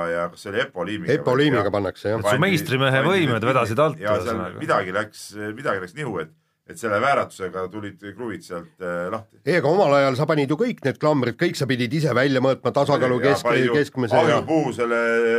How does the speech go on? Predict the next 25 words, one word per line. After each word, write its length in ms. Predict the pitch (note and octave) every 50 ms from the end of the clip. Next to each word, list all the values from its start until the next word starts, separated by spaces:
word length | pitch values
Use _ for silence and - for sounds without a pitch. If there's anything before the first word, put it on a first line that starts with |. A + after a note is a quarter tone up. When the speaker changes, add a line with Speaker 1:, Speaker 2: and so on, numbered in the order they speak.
| A#2 A#2+ A#2
Speaker 1:
ütleme, 260 | A#2 A#2 A2+ A2+ A2+
teraviku 520 | A2+ D3+ D#3 D3+ B2+ A2+ A#2 A2+ - A2 G#2
panid 260 | A2+ A#2 A#2 A#2 -
püsti, 460 | - E3 F3+ F3 - - D#3 D3 - - _ - - - - - -
selle 240 | A#2+ C3+ C3+ B2 G#2+
peale 260 | B2 B2 A#2+ A#2 A2+
panid 360 | G2 A2 A2 G#2+ A2+ A2 G#2+ -
suusa, 420 | - D#3+ F3 F3 E3+ D3 A#2+ A2
eks 160 | G2+ - -
ole, 120 | A2+ G#2+ G#2
et 280 | G2+ - G#2 G2+ - _
palank 360 | - G#2 A2 C3+ D#3+ D#3+ D#3+ D#3
siis 200 | - - F2 -
kõ-, 240 | - G#2+ G2 F#2 F2 - _ _ _ _ _ _
sa 140 | - - D3 C#3
tead 160 | B2+ F#2+ -
siis 140 | - - C#2+
midagi. 240 | C#2+ B1+ B1 A#1 _ _ _ _
Sa 80 | - B2+
suusk 300 | - A3 G3+ E3+ D#3+ -
üldse 180 | C#3 - - F3
oskad, 280 | F#3 F3+ - G2 F2+
Tarmo, 220 | - G#2+ G#2 G2 F2+
tõrvata 440 | G#2 A#2+ A2 F#2 D2+ - - A#1+
või? 140 | A#1 A1 G#1+